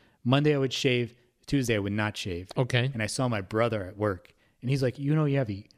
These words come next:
Speaker 1: giant hair <laughs> hanging over your lip." And I didn't notice that at all for two days.
Speaker 2: Like, near your mustache area?
Speaker 1: Yeah. It was, uh, j-, like, just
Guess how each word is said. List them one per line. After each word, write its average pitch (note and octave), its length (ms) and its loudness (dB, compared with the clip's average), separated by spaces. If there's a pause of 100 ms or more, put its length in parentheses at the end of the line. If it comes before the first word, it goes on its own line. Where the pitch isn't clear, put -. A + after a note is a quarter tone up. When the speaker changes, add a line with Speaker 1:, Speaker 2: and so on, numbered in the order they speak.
(280)
Speaker 1:
giant C3+ 480 2
hair B2 460 0 (120)
<laughs> - 140 -20
hanging F#3+ 320 4
over D#3 140 4
your C#3 160 4
lip." C3 280 2 (360)
And D3 80 2
I C3+ 80 6
didn't D#3 400 2
notice D3 380 4
that A#2 300 -2
at A2+ 140 2
all A2+ 140 4
for - 100 -6
two C4+ 220 6
days. F#3+ 520 2
Speaker 2:
Like, A#2+ 140 2
near C3 140 4
your A2+ 160 4
mustache A2+ 520 4
area? C#3 300 4
Speaker 1:
Yeah. F3 220 4 (960)
It - 80 -12
was, A#2 260 0
uh, A2+ 260 2
j-, B2+ 200 -2 (240)
like, A2+ 200 0 (240)
just - 280 -6